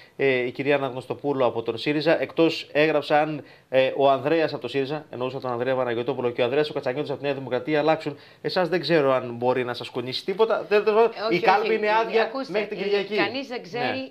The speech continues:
Speaker 2: κανείς δεν ξέρει
Speaker 1: Ναι,
Speaker 2: πώς
Speaker 1: κανείς
Speaker 2: θα
Speaker 1: δεν ξέρει.
Speaker 2: πάει
Speaker 1: Μπράβο,
Speaker 2: ο
Speaker 1: είναι
Speaker 2: κάθε
Speaker 1: άδεια, είναι
Speaker 2: υποψήφιος,
Speaker 1: άδεια, ναι,
Speaker 2: έτσι.
Speaker 1: ναι.
Speaker 2: Αυτή
Speaker 1: Δεν
Speaker 2: τη
Speaker 1: υπάρχει
Speaker 2: στιγμή
Speaker 1: Ανδρέας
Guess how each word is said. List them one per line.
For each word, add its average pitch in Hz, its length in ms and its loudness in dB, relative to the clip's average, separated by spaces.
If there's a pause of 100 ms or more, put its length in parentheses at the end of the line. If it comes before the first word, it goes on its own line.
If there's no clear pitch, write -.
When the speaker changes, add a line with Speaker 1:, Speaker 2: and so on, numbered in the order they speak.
Speaker 2:
κανείς 208 380 -8
δεν 208 160 -8
ξέρει 226 480 -6
Speaker 1:
Ναι, 131 180 -4
Speaker 2:
πώς 104 100 -4
Speaker 1:
κανείς 139 200 2
Speaker 2:
θα 143 60 -2
Speaker 1:
δεν 220 80 -2
ξέρει. 165 160 -2
Speaker 2:
πάει 233 120 4
Speaker 1:
Μπράβο, 127 180 4
Speaker 2:
ο - 40 -4
Speaker 1:
είναι 156 80 2
Speaker 2:
κάθε 165 140 2
Speaker 1:
άδεια, 160 100 4
είναι 170 160 0
Speaker 2:
υποψήφιος, 160 360 0 (140)
Speaker 1:
άδεια, 120 220 -4
ναι, 113 60 -2 (100)
Speaker 2:
έτσι. 202 320 -6
Speaker 1:
ναι. 113 180 -8 (180)
Speaker 2:
Αυτή 180 280 -6
Speaker 1:
Δεν 180 100 2
Speaker 2:
τη 180 60 2
Speaker 1:
υπάρχει 247 200 2
Speaker 2:
στιγμή 180 160 0
Speaker 1:
Ανδρέας 180 180 0